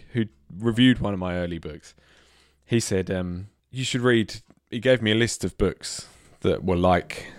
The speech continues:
the kind of thing I write, and this was one of 'em. Didn't like it. Wasn't my cup of tea, this book. <laughs>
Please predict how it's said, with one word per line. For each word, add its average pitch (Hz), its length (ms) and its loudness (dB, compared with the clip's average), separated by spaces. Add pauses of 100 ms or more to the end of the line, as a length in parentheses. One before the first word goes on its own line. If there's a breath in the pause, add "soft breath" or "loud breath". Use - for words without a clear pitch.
(140)
the 98 120 -4
kind 98 260 4
of 85 60 -6
thing 95 180 2
I 92 140 2
write, 87 360 2
and 90 160 0
this 104 220 2
was 90 160 0
one 92 120 4
of 82 100 0
'em. 80 220 -8 (380)
Didn't 98 180 2
like 90 280 0
it. 104 160 2 (380)
Wasn't 95 220 -2
my 95 120 -2
cup - 200 -4
of - 40 -12
tea, 107 220 -2 (200)
this 110 140 -10
book. 135 440 -4
<laughs> - 40 -20